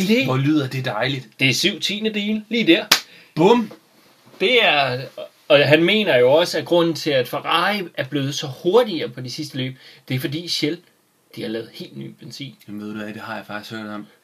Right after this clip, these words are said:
Speaker 2: Jeg har, jeg har tænkt mig at spørge, om jeg ikke kan få lov til at fylde det samme på min turboladede motor ude i Corollaen.
Speaker 1: Jamen, altså, <laughs> der er jo,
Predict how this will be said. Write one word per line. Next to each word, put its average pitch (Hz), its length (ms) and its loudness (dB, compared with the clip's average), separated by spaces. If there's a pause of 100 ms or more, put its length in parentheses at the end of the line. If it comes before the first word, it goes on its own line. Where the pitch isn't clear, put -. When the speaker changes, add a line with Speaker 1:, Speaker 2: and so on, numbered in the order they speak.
Speaker 2:
Jeg 107 100 -12
har, 98 160 -10
jeg 104 140 -10
har 107 60 -10
tænkt 143 400 -10
mig 92 100 -18 (460)
at 107 80 -12
spørge, 113 240 -10
om 113 120 -10
jeg 107 80 -8
ikke 113 100 -14
kan 104 80 -20
få 101 60 -12
lov 107 180 -10
til 110 60 -16
at 107 60 -20
fylde 107 280 -10
det 104 80 -10
samme 117 260 -8
på 131 120 -14
min 123 340 -4 (180)
turboladede 110 560 -6
motor 110 420 -10 (680)
ude 117 220 -8
i - 40 -12
Corollaen. 110 560 -8 (760)
Speaker 1:
Jamen, 135 280 -6
altså, - 360 -6 (320)
<laughs> - 440 -16
der - 60 -2
er 127 160 0
jo, 131 100 -2